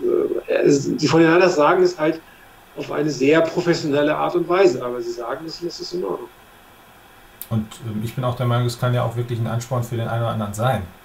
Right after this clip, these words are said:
Speaker 2: dass er die Chance hat, sich zu beweisen, der sich im Moment auf der Chart nur an drei oder vier sieht oder nur dort eingesetzt wird. Wenn er jetzt weiß, ich werde vielleicht ein paar mehr Snaps bekommen als sonst.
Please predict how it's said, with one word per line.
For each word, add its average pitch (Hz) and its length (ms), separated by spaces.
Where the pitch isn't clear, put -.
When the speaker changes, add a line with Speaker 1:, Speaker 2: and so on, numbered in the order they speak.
Speaker 2:
dass 113 200
er 104 80
die 101 100
Chance 95 340
hat, 90 140
sich 107 200
zu 110 120
beweisen, 95 520
der 113 180
sich - 160
im 110 60
Moment 107 300
auf 101 140
der 107 120
Chart 107 360
nur 107 140
an 104 80
drei 104 240
oder 101 100
vier 107 300
sieht 98 400
oder 101 140
nur 101 120
dort 101 260
eingesetzt 104 560
wird. 95 180
Wenn 120 140
er 117 60
jetzt 107 260
weiß, 98 380
ich - 180
werde 113 240
vielleicht 101 460
ein 107 100
paar 107 180
mehr 104 140
Snaps - 300
bekommen 98 460
als 90 180
sonst. 90 320